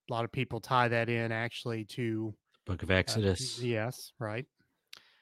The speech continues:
Speaker 1: Uh, to the contrary, there's plenty of evidence that points to the pyramids being built by paid laborers. So, uh,
Speaker 2: See,
Speaker 1: ar-,
Speaker 2: mm.
Speaker 1: an archaeologist found remains of a village built for the workers,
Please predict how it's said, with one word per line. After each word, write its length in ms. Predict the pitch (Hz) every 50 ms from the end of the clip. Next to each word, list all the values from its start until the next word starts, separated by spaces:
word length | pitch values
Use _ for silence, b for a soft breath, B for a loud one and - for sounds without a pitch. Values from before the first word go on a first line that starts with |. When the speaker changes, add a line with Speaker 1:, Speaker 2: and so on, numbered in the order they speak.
| b b b -
Speaker 1:
Uh, 200 | 127 117 117 113 113
to 120 | - 139
the 60 | 120
contrary, 540 | - - 175 196 214 208 - - 190 190 185
there's 200 | 175 175 156 -
plenty 260 | - - 185 180 180
of 100 | 170 156
evidence 360 | 170 180 175 180 175 170 156
that 120 | - 156 139
points 340 | - 180 175 180 170 - -
to 60 | 160
the 80 | 151
pyramids 400 | 143 - 175 175 175 175 165 147
being 220 | 139 165 165 160 151
built 220 | 139 170 180 180
by 140 | 160 156 151
paid 340 | - - - 175 175 175 165
laborers. 960 | 170 185 196 214 190 143 123 123 127 135 - 160 151 - - - - - - _ _ _ _ _ _ _ _ _ _ _ _ _ _ _ _ _ _ _ _ _ _ _ _ _ - - -
So, 240 | 120 110 110 110
uh, 240 | 110 110 107 107 107 104 - -
Speaker 2:
See, 280 | - - 139 131 120 -
Speaker 1:
ar-, 140 | 127 120 113
Speaker 2:
mm. 160 | 95 101 101 - - _ _ _ _ _ _ _ _ _ - _ _ _ _ _ _ _ _ _ _ _ _ -
Speaker 1:
an 80 | 127 117
archaeologist 680 | 113 123 123 - 147 135 131 135 135 127 131 123 - -
found 220 | 151 131 127 131 127
remains 360 | 123 127 131 131 131 131 120
of 80 | 127 120
a 60 | 120
village 460 | 110 120 135 135 135 135 123 110 107
built 240 | 127 135 139 135 - _ -
for 180 | 143 139 135
the 80 | 127 131
workers, 680 | 135 180 196 185 - - 151 151 - - - -